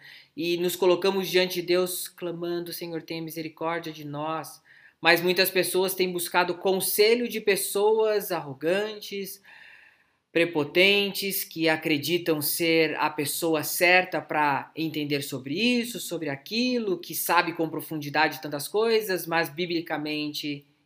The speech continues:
e conhecedor da palavra de Deus, não são. Por isso a palavra de Deus os considera ímpios. Não segue o conselho dos ímpios aquele que é feliz.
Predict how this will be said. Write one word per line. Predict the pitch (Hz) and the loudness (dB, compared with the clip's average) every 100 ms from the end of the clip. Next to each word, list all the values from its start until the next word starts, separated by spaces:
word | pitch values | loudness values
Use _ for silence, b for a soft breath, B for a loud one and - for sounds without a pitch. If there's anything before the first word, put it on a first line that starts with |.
| - | -10
e | 143 | -8
conhecedor | 143 147 143 139 147 131 147 147 | -2 -2 -2 -4 -4 -4 -2 -2
da | 143 | -4
palavra | 139 139 156 151 | -4 -2 -2 -4
de | 139 | -10
Deus, | 127 135 139 143 139 - - _ | -8 -6 -4 -4 -8 -10 -16 _
não | 151 170 180 | -14 -12 -12
são. | - 127 110 107 _ B B B B | -12 -12 -12 -14 _ B B B B
Por | 214 | 0
isso | 208 202 | 2 2
a | 190 | 2
palavra | 185 175 170 165 | 4 4 4 0
de | 156 | -6
Deus | 143 165 175 160 | -2 0 0 -2
os | 147 | -8
considera | 165 151 - 143 151 156 151 151 - - | -8 -8 -8 -4 -2 -2 -2 -6 -14 -8
ímpios. | 151 165 156 107 101 - b b b _ | -6 -6 -10 -16 -16 -18 b b b _
Não | 156 151 151 | -8 -6 -4
segue | 147 - 165 170 170 147 127 - b b | -4 -4 -2 -2 -4 -6 -10 -10 b b
o | 147 | -8
conselho | 151 147 143 - 160 165 151 131 | -4 -4 -4 -2 0 -2 -4 -6
dos | 135 127 | -6 -6
ímpios | 175 220 233 147 - - b b b | -4 -4 -4 -8 -10 -16 b b b
aquele | 143 143 156 139 | -12 -6 -8 -8
que | - 131 | -12 -10
é | 135 151 | -8 -8
feliz. | - 123 123 151 131 - - | -8 -8 -4 -4 -4 -12 -20